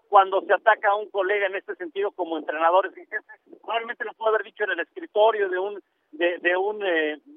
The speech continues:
de un estudio y, y, y no se hubiera tomado tan grande, pero pues ahora está todavía más obligado Sean Payton, eso será tema de, de, de,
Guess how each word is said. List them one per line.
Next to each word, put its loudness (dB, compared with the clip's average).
de 2
un -2
estudio 0
y, 0
y, -10
y -10
no 0
se -14
hubiera 0
tomado 6
tan -2
grande, 2
pero 4
pues 2
ahora 8
está 0
todavía 4
más 4
obligado 2
Sean -4
Payton, -2
eso -8
será 2
tema 0
de, -4
de, -12
de, -4